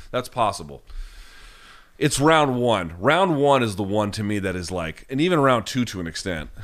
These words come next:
but definitely round one. Two ten nines, two ten nines for Patty in round one is to me, like, incomprehensible.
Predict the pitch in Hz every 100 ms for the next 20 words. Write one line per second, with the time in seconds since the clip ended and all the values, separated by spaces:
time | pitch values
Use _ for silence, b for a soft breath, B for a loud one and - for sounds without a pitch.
0 | B 101 98 98 123 139 135 131 113 107
1 | 107 101 95 92 85 78 - - 170 175
2 | - 151 139 123 110 104 98 95 - -
3 | 160 170 156 - 135 127 110 101 95 -
4 | 85 104 95 90 76 87 85 90 87 85
5 | 85 82 80 64 87 - 87 85 82 -
6 | 80 - - 95 90 87 85 78 80 76
7 | 76 - 67 64